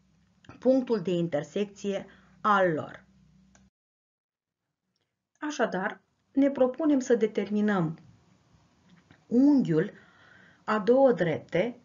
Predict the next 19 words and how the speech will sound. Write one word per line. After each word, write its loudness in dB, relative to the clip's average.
pentru 0
care 0
nu 0
cunoaștem -2
punctul -4
de -6
intersecție. -6
Cu -4
alte 4
cuvinte, -4
ceea -4
ce -6
ați -4
văzut -4
anterior, -2
figurat 0
pe -4
acoperișul -2
casei, -10